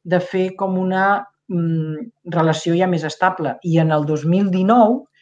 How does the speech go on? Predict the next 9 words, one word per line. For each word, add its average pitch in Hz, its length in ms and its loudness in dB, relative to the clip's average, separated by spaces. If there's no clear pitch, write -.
definitivament 180 720 0
es 190 100 -6
va 185 100 0
fer 196 380 -4
aquest 175 460 -6
òrgan 202 840 2
de 185 180 4
cooperació 180 800 -2
entre 180 460 -4